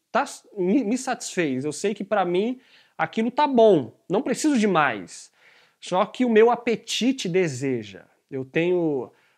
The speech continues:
o desejo de querer mais. O apetite tá falando mais forte do que a razão. A razão fala, "Opa, chega, Aquiles, chega, porque você não precisa de maior quantidade de alimento."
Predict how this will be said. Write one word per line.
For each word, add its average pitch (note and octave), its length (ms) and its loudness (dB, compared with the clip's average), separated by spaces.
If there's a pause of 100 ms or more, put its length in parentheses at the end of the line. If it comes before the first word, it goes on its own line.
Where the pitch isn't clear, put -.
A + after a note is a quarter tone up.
o C#3+ 80 -4
desejo E3 920 2
de D#3 240 -4
querer D#3+ 440 -2
mais. C3+ 640 -4
O B2 100 -8
apetite C#3 480 -8
tá D#3+ 200 -4
falando E3 360 -2
mais E3+ 260 -4
forte E3+ 440 -4
do E3+ 80 -4
que E3 100 -6
a F3+ 60 2
razão. D3+ 420 0
A C3+ 40 0
razão C#3+ 320 2
fala, E3 220 0
"Opa, D#3+ 360 2
chega, E3 380 -2
Aquiles, A2 360 -12
chega, G3 460 -2 (540)
porque D#3+ 260 -2
você F3+ 220 0
não A3 100 2
precisa G#3+ 580 0
de D3+ 140 -2
maior D#3 300 0
quantidade D3 460 -4
de D3+ 60 -6
alimento." B2+ 560 -8